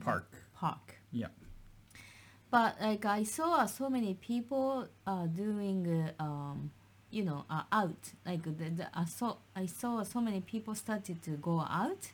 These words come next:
Speaker 1: Mm-hmm.
Speaker 2: and, uh, you know, mingle, mingling together with
Speaker 1: Mm-hmm.
Speaker 2: their friends, eating out, dining out together,
Speaker 1: Mm-hmm.
Speaker 2: and, uh,
Speaker 1: Yeah, I mean, we went out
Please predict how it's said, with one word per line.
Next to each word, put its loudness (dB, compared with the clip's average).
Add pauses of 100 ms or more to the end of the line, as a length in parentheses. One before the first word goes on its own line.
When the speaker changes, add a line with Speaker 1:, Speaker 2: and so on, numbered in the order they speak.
Speaker 1:
Mm-hmm. 6 (180)
Speaker 2:
and, 4
uh, 4
you 2
know, 2
mingle, 6
mingling 6
together 2
with 4
Speaker 1:
Mm-hmm. 4
Speaker 2:
their 2
friends, 0 (540)
eating 2
out, 4 (160)
dining 4
out 4 (140)
together, 2 (200)
Speaker 1:
Mm-hmm. 4
Speaker 2:
and, 6
uh, 4 (1500)
Speaker 1:
Yeah, 8
I 10
mean, 8
we 4
went 4
out 0